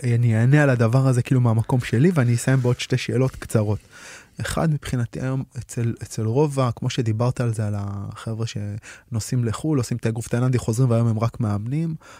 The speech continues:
או חבר'ה שעושים את הקיוקושין והם רק מאמנים. אני היום, א', אומר את זה בריש גלי, אני אומר את זה לחבר'ה שלי במכון, אני לא אהיה, אני לא, לא, לא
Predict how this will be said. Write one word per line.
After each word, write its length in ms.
או 40
חבר'ה 240
שעושים 280
את 60
הקיוקושין 520
והם 140
רק 200
מאמנים. 380
אני 180
היום, 520
א', 180
אומר 300
את 60
זה 80
בריש 320
גלי, 420
אני 80
אומר 180
את 60
זה 80
לחבר'ה 380
שלי 180
במכון, 440
אני 300
לא 200
אהיה, 500
אני 300
לא, 380
לא, 480
לא 680